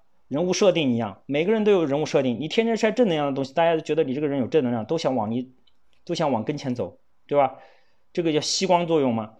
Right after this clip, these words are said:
对吧？你就像个太阳一样，大家都围着你转。如果你负能量太大了，大家都远离，远离你，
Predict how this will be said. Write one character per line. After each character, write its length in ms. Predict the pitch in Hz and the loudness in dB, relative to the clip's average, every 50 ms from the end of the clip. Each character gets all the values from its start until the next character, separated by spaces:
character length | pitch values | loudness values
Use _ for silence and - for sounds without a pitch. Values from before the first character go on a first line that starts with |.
| _ _ | _ _
对 80 | - 156 | -4 0
吧？ 280 | 156 151 147 147 - - | 0 0 0 -2 -8 -12
你 140 | - 156 151 | -10 -8 -4
就 120 | 147 190 196 | -2 0 0
像 140 | 208 196 | 2 2
个 60 | 190 180 | 0 2
太 200 | - - 208 175 | 2 4 4 4
阳 160 | 156 143 131 | 4 2 2
一 60 | 131 | 2
样， 120 | 131 120 | 2 2
大 100 | 120 170 | 4 4
家 60 | 170 165 | 4 4
都 100 | 165 156 | 4 2
围 140 | 160 151 | 2 2
着 120 | 151 156 156 | 4 4 2
你 120 | 143 127 | 2 2
转。 300 | 117 147 147 123 104 - - - - _ | 0 0 0 -2 -2 -8 -16 -20 -20 _
如 180 | - 165 190 226 | -8 -6 -2 0
果 140 | 226 240 214 | 2 2 2
你 120 | 175 139 | 0 -2
负 220 | - - - 220 | -6 -6 -6 -4
能 80 | 185 160 | -2 0
量 120 | 160 165 | 0 0
太 140 | 165 175 170 | 0 0 2
大 180 | 170 180 165 143 | 2 2 2 2
了， 120 | 127 110 | 0 0
大 160 | 107 - 156 | 0 0 0
家 20 | 151 | 0
都 220 | 151 165 165 165 | 0 0 0 2
远 160 | 147 117 104 | 2 0 0
离， 160 | 107 117 120 - | 0 -4 -6 -6
远 240 | - 123 123 113 107 | -2 0 0 0 0
离 120 | 110 131 139 | 0 -2 -4
你， 240 | 127 113 101 98 | -4 -6 -8 -10